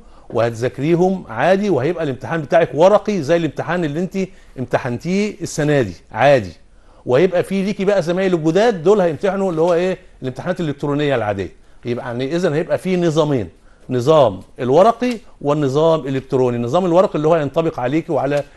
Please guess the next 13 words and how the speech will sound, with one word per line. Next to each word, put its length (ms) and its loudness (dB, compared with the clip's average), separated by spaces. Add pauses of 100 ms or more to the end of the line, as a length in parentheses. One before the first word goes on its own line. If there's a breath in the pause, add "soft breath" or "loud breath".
(120 loud breath)
اللي 420 -2
زيك 440 -2
مثلًا 360 -2 (220 soft breath)
اللي 180 -2
عنده 300 0
مواد 400 0
حتى 280 -4
لو 160 0
مأجلها 600 -2
او 320 -2
ما، 260 -2 (220 soft breath)
ما 100 0
حضرهاش، 680 2